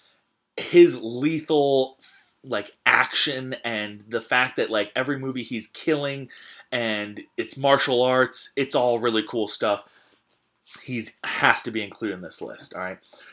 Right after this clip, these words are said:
But wanted to get those, those, you know, bottom three out of the way because I had to kinda go through loopholes.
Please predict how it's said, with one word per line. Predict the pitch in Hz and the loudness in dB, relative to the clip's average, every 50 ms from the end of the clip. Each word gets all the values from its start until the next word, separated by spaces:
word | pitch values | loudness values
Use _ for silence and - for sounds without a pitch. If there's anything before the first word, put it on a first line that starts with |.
| - - _ | -20 2 _
But | - 165 156 147 - - - _ _ _ | 12 12 12 12 10 6 -6 _ _ _
wanted | - 151 175 190 190 | 2 4 4 4 6
to | 202 | 4
get | 175 185 - | 4 4 4
those, | - 170 156 160 - - - | 6 4 4 4 0 -4 -8
those, | - 160 151 147 143 143 - - | -2 2 4 4 4 2 -4 -8
you | - 170 | -8 -6
know, | 156 139 | -4 -2
bottom | 127 123 160 170 180 175 | 0 2 2 4 4 2
three | 165 - - 156 151 | 0 -2 0 2 4
out | 143 139 135 | 4 4 2
of | 131 | 2
the | 131 | 2
way | 123 123 123 117 117 | 2 4 4 4 4
because | 113 117 120 139 120 | 4 0 -2 -2 -2
I | 120 113 | -2 -2
had | - 139 135 123 | 0 0 0 0
to | 120 | -2
kinda | - - 127 120 117 | -2 -4 -6 -4 0
go | 123 113 | 0 0
through | 110 123 120 | 0 -2 -4
loopholes. | 110 117 131 127 - - - 107 95 90 101 98 - - - | -4 -4 -4 -4 -4 -2 -2 0 0 0 -2 -2 -4 -6 -10